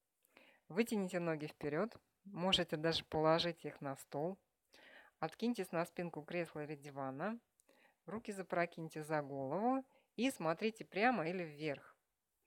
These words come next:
То есть постарайтесь сделать так, чтобы ваше тело занимало в пространстве как можно больше места.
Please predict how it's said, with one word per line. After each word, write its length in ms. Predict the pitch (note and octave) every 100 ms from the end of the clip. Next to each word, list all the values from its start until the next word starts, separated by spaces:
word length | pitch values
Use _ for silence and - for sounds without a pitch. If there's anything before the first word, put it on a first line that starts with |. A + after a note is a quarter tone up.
| - - -
То 80 | F3
есть 120 | -
постарайтесь 580 | F3+ - G3 A3 G#3 E3
сделать 400 | D#3 F3 E3+ E3
так, 200 | A#3 -
чтобы 320 | - D#3 E3
ваше 320 | F3 F3 D#3+
тело 440 | D3+ G3 B3 G#3+ D3+ - - -
занимало 500 | D3+ D#3+ F3 F#3+ E3+
в 60 | D3+
пространстве 560 | - D3 F#3 A#3+ - F3
как 200 | D3 -
можно 320 | F#3+ F3+ D#3
больше 420 | D3 E3+ - E3+
места. 460 | D#3 C#3 - -